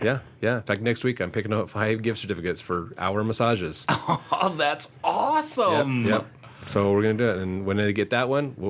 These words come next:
Speaker 1: what else do you guys want? What else do you want? You want a gift certificate to, to a store, like an Amazon type card? Do you wanna go somewhere else? You wanna go to a fancy restaurant or something like that? We'll do whatever you want. And so
Speaker 2: So
Speaker 1: it's motivating them, and then we're always protecting our customers' interests.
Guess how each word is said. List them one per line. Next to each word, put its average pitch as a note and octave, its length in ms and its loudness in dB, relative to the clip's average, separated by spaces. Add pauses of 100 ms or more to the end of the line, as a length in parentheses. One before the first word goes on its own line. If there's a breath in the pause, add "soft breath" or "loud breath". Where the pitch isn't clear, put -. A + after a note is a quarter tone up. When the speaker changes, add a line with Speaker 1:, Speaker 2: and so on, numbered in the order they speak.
Speaker 1:
what A2 240 2
else A#2+ 100 2
do - 100 0
you B2 60 4
guys G#2+ 100 2
want? F2+ 380 2
What A2 140 2
else B2 140 -2
do - 40 0
you - 60 2
want? F2 140 -2
You F#2+ 80 -2
want F#2+ 120 -2
a E2+ 140 -2 (160)
gift A2 180 2
certificate A2 400 2
to, F#2+ 380 0 (400 loud breath)
to - 120 -2
a F2+ 40 2
store, C#3+ 580 2
like F2+ 140 -4
an E2+ 80 -2
Amazon C3+ 420 2
type C3 240 -2
card? B2+ 440 0
Do F#2 60 -8
you E2 60 -4
wanna G2 200 -2
go G#2+ 120 0
somewhere G2+ 280 -2
else? A#2+ 260 0
You G2+ 60 -2
wanna F#2+ 100 -4
go G2+ 80 -2
to F#2 80 -2
a - 20 -6
fancy F#2 260 -4
restaurant A#2+ 440 2
or - 20 0
something - 180 -4
like B2 120 -2
that? A#2+ 320 2
We'll G2 100 -2
do G#2+ 140 0
whatever A2 260 4
you A2 100 4
want. A2+ 400 2
And G#2+ 180 -8 (420 loud breath)
so - 220 0
Speaker 2:
So C#3 80 2
Speaker 1:
it's C3+ 100 2
motivating C#3 460 2
them, A2+ 360 2
and G#2 140 -2
then G#2 360 2
we're G#2+ 140 0
always C3 220 0
protecting G#2+ 480 0
our F#2+ 160 2
customers' G2+ 760 0 (680 loud breath)
interests. - 760 0